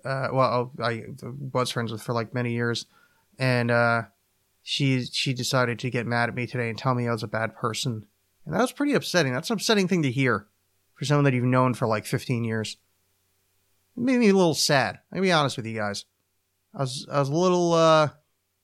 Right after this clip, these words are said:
little wearied by that. And by wearied by that, I mean, s-,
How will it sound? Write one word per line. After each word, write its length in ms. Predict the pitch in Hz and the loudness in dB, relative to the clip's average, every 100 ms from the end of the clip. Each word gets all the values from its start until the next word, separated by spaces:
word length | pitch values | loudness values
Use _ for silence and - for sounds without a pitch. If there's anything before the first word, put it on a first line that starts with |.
| _ _ | _ _
little 180 | 165 151 | -6 -2
wearied 380 | 143 143 131 113 | 0 2 0 0
by 140 | 113 | -2
that. 260 | 107 101 - _ _ _ _ _ _ _ _ - | -2 -4 -8 _ _ _ _ _ _ _ _ -8
And 120 | 156 | 0
by 120 | 190 | 0
wearied 600 | 180 156 180 262 190 139 | 0 0 2 4 4 2
by 160 | 127 120 | 2 2
that, 300 | 117 117 - _ _ _ _ _ _ _ _ _ | 0 -2 -6 _ _ _ _ _ _ _ _ _
I 100 | 160 | 0
mean, 240 | 190 233 | 2 0
s-, 240 | 202 - | 0 -4